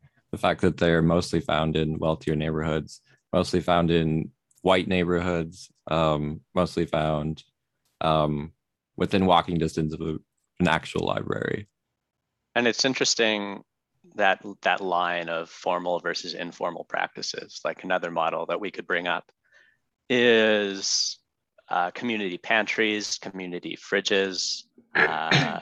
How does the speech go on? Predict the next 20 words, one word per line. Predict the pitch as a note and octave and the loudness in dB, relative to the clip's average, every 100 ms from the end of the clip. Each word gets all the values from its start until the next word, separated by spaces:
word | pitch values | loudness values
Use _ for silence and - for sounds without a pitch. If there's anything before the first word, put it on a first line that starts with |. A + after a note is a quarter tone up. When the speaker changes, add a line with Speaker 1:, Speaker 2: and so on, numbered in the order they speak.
| - | -10
Speaker 2:
<coughs> | - - - | -10 -8 -6
and | - F#2+ | -4 0
that | F2+ | 0
kind | - F2+ | 0 0
of | E2 - - - _ _ _ _ _ _ _ | 0 -4 -14 -20 _ _ _ _ _ _ _
essentially | F#2 - B2+ E3+ - - | -4 2 2 2 -2 -2
a | E2+ | -4
food | - A2 A#2 E2+ | -4 -6 -4 -4
library. | D#2 D2+ D#2+ D#2+ D#2 F2+ _ _ _ | -4 -4 -4 -4 -4 -6 _ _ _
Uh, | F2 E2+ F2 | -2 0 0
you | F#2+ | -4
can | - - | -8 -6
also | - G#2+ | -2 -2
look | F#2 - | -2 -4
at | - | -8
community | G2+ F#2 F#2 F#2 | -8 -6 -4 -6
gardens | - G2+ G#2 G#2+ G#2 | -2 0 0 -2 -6
too. | - A2+ A2+ C3+ _ _ _ _ _ _ | -4 -2 -2 -4 _ _ _ _ _ _
Um, | F#2+ G2 G2 F#2+ F2+ F2+ F2 F2 _ | 2 4 4 2 -2 -8 -10 -12 _
but | - F2 E2 | -2 -2 -2